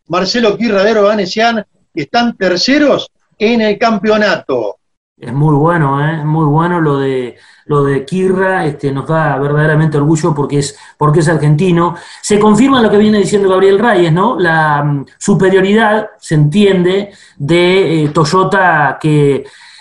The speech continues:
Speaker 2: en cualquiera de los ámbitos, la verdad, ¿no? En pista, en tierra, en el mundo entero está aplicando todos sus conocimientos y, eh,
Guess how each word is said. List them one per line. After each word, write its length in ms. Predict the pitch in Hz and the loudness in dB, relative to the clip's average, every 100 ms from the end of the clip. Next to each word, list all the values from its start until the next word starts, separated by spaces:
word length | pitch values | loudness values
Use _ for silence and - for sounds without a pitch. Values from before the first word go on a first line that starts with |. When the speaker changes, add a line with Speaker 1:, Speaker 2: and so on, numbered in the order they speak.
| - | -2
Speaker 2:
en 120 | 180 | 2
cualquiera 360 | 202 208 269 | 2 2 2
de 60 | 226 | 2
los 160 | 165 208 | 2 0
ámbitos, 340 | 170 147 143 | 0 0 -2
la 100 | 135 | -2
verdad, 320 | 139 143 135 | 0 0 0
¿no? 160 | 139 175 | 0 0
En 140 | 156 | 0
pista, 260 | 160 165 175 | 0 -2 0
en 120 | 151 | 0
tierra, 580 | 147 165 151 160 160 147 143 | 2 0 2 0 0 -2 0
en 100 | 147 | 2
el 140 | 160 | 2
mundo 320 | 175 185 175 | 2 2 2
entero 340 | 151 147 175 170 | 2 2 0 0
está 500 | - 151 143 127 - - - - | 0 0 0 0 -4 -12 -18 -4
aplicando 680 | 151 175 170 220 220 208 - | -2 0 0 2 2 2 2
todos 200 | 208 208 | 0 0
sus 140 | 180 | -2
conocimientos 880 | 180 165 165 165 196 196 196 196 - | -2 -2 -2 -2 -2 -2 -2 -2 -2
y, 500 | 160 151 143 135 - _ _ - | -2 2 2 0 -6 _ _ -4
eh, 560 | 147 147 143 139 135 | 0 2 2 2 0